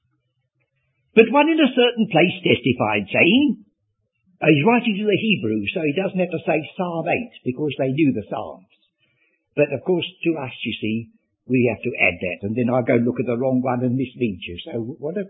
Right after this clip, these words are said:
people we are, aren't we? Yes. "But one in a certain place testified, saying,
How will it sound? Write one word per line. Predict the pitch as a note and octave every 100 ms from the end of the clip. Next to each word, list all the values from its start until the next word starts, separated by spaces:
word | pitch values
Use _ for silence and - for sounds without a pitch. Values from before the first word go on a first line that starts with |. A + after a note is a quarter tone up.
| -
people | C#3+ B2 D#3
we | D#3
are, | C#3+ G#2 G#2+
aren't | B2 -
we? | F#2 _ _ _ _ - _ - - D#4 -
Yes. | B2+ F2 - _ _ _ _ _ _
"But | - G#3
one | G#3+ D4
in | E4
a | C#4
certain | B3 A#3+ G#3+
place | - F3+ F3
testified, | - D#3 - D3 C3+ C3+ -
saying, | B2 C#3+